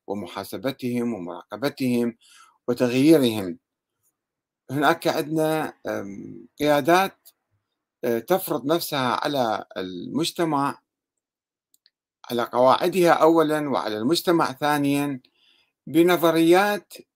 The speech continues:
آه، فكرية أسطورية، نظريات أسطورية، آه، وتعطيهم حالة من القداسة، وتفرض على أتباعهم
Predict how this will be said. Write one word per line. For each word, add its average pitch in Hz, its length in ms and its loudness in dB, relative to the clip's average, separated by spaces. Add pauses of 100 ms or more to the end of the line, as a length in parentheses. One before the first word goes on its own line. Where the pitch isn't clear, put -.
(140)
آه، 113 840 -4
فكرية 156 840 2
أسطورية، 113 920 -4 (320)
نظريات 107 520 -4
أسطورية، 139 840 -4 (680)
آه، 101 680 -8
وتعطيهم 156 1000 -6 (300)
حالة 151 540 2
من 123 180 0
القداسة، 123 960 -4 (720)
وتفرض 110 1600 -2
على 110 260 0
أتباعهم 123 840 -2